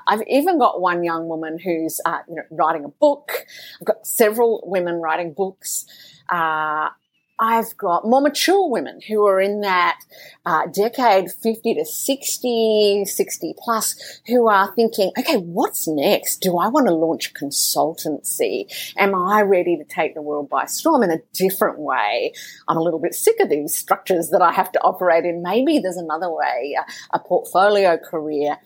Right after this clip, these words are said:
uh, or positioning myself as an expert so I can work one-on-one or, or as a contractor or a, a consultant to corporate." And I have all sorts of women in between. Mainly they come to me to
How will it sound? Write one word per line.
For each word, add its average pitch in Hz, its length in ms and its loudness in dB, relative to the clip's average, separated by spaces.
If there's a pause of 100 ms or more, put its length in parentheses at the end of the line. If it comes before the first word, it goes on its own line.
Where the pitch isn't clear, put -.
(340)
uh, 151 280 4
or 165 80 -2
positioning 175 520 0
myself 143 380 -4
as 147 100 -10
an 147 200 -6
expert 160 580 -2
so 156 220 -4
I 147 100 0
can 147 280 -8
work 147 340 -2 (180)
one-on-one 160 960 2
or, 170 360 6 (360)
or 156 220 2
as 147 180 -2
a 143 160 2 (100)
contractor - 440 -4
or 127 60 -2
a, - 40 -8 (260)
a 143 120 -4 (120)
consultant 147 880 -4 (300)
to 139 220 -2
corporate." - 560 -8 (640)
And 311 120 6
I 339 60 6
have 311 240 2 (140)
all 240 180 2
sorts - 340 0
of 170 80 -10
women 160 220 -4
in 151 80 -10
between. 139 400 -12
Mainly 381 320 4
they 302 160 2
come 185 220 -10
to 175 80 -10
me 156 160 -4
to 156 120 0